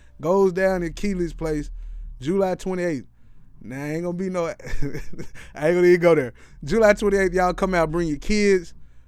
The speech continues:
bring your, your cousin kids, your sister kids. Your grandkids, your nieces, your nephews, whatever. Bring 'em out, get some school supplies. School year will be starting back before you know it.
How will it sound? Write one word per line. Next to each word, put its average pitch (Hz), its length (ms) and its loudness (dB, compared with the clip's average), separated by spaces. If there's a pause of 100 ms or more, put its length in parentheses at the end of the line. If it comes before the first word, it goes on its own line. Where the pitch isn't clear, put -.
(120)
bring 170 260 -2
your, 151 140 0
your 135 200 -4
cousin 202 420 2
kids, 196 380 0
your 196 80 -6
sister 190 320 -4
kids. 190 540 -4 (880)
Your 123 120 -14
grandkids, 196 760 0
your 151 100 -10
nieces, 185 340 -6
your 165 100 -8
nephews, 175 500 -6
whatever. 175 440 -2 (340)
Bring 185 220 0
'em 190 100 -4
out, 180 200 -2
get 175 140 -6
some 175 80 -10
school 185 300 0
supplies. 170 560 -4 (380)
School 190 460 0
year 180 220 0
will 165 120 -4
be 156 160 -8
starting 175 420 -4
back 170 300 -4 (260)
before 214 280 0
you 240 120 0
know 254 240 2
it. - 140 -8